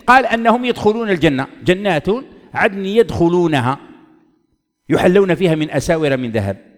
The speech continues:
يدخلونها يعني الجميع، طبقات الأمة الثلاثة يدخلونها،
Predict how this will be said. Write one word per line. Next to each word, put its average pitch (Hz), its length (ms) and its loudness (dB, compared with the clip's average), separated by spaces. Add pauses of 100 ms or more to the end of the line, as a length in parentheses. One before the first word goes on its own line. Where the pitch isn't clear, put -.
(240)
يدخلونها 147 640 -4
يعني 196 420 -8
الجميع، 202 480 -4 (600)
طبقات 165 360 -2
الأمة 240 220 -4
الثلاثة 220 340 -2
يدخلونها، 139 520 -4